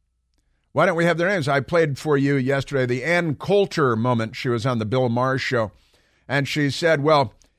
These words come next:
you know, if they were white males, we would have gotten their names right away. We'd have gotten their names that day."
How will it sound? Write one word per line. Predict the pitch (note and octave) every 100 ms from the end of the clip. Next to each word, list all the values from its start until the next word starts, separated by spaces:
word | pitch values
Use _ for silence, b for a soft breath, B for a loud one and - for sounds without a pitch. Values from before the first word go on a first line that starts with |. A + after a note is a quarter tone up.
| -
you | G#3
know, | E3
if | D3+ -
they | D#3
were | C#3 B2
white | C#3 F#3+ -
males, | C#3 F#3+ F#3 C3 B2+
we | C3
would | C3 C#3+
have |
gotten | A#2+ D3 C#3
their | C3
names | C3 D3 C#3
right | A2 D3 C#3
away. | D3 A3+ B2
We'd | A2 G#2
have | G#2+
gotten | B2+ C3
their | B2+ B2
names | C#3 C#3 A2
that | C#3+ C3+ A#2
day." | D#3+ G3+ F2